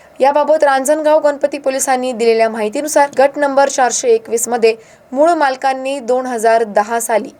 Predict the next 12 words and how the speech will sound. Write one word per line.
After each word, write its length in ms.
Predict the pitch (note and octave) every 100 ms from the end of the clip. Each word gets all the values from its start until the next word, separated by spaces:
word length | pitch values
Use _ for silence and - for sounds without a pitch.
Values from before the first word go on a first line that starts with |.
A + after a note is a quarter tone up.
| _ F#3
जमीन 320 | G3 G3+ G#3
विक्री 260 | G3 G#3+ F#3
केली 200 | F3 F3+
होती. 160 | F#3 - - -
मात्र 240 | - G#4
मुख्य 300 | F4+ - -
आरोपी 380 | F#4+ F4 E4+ F4+
दीपक 360 | C#4 C#4+ D4 D4
पंचमुख 640 | C#4 C4+ C#4+ C4+ - -
यांनी 260 | G#3+ G#3+
दुबार 420 | A3 G#3+ A#3+ B3+ C#4
कुलमुख 680 | - C#4+ C#4+ D4+ E4 -